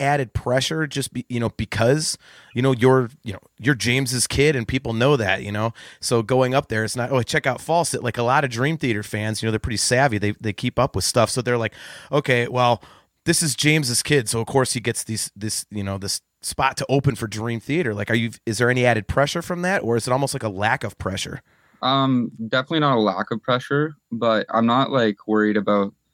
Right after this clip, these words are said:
Speaker 2: the fans and that kind of pressure. It's more like I've, um, you know, grown up around Dream Theater and the crew and all the, all the guys.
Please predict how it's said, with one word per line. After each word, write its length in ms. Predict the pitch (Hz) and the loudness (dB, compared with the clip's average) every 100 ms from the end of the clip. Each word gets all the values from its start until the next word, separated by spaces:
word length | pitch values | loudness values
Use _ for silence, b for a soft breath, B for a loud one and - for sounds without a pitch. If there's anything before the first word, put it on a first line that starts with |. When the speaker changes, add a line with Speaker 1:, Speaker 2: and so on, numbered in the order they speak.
| _ _ - | _ _ -6
Speaker 2:
the 140 | 117 | -4
fans 840 | 104 - 104 98 101 113 110 - - | -4 -2 0 2 2 2 0 -10 -8
and 240 | 104 104 101 | 0 2 2
that 200 | 98 107 | 0 -2
kind 160 | 120 120 | -2 -2
of 80 | |
pressure. 520 | - 131 143 139 139 143 b b | 0 -2 0 0 0 -4 b b
It's 200 | 123 - | -4 0
more 220 | 131 127 | 2 4
like 380 | 131 117 107 - - | 4 2 0 -4 -6
I've, 420 | 95 113 117 113 - - _ _ - | 0 2 4 2 -4 -16 _ _ 0
um, 600 | 104 101 92 95 92 92 - | 2 2 0 -2 -4 -8 -6
you 160 | 120 | 0
know, 240 | 104 98 - 110 | 0 0 -6 -4
grown 340 | 117 113 113 | 0 2 2
up 260 | 110 110 117 | 2 0 -2
around 640 | 110 104 107 110 107 - | 2 4 4 2 0 -2
Dream 280 | - 113 110 | -2 0 0
Theater 480 | - 104 101 104 104 | 2 2 4 2 4
and 120 | 104 | 2
the 40 | |
crew 500 | 101 - 113 104 104 | -2 0 2 2 2
and 220 | 104 104 98 | 2 2 2
all 200 | 104 104 | 0 2
the, 220 | 104 101 b b | 2 -2 b b
all 120 | 113 | 0
the 80 | 117 | 0
guys. 480 | 110 107 101 104 - | 2 0 0 -2 -8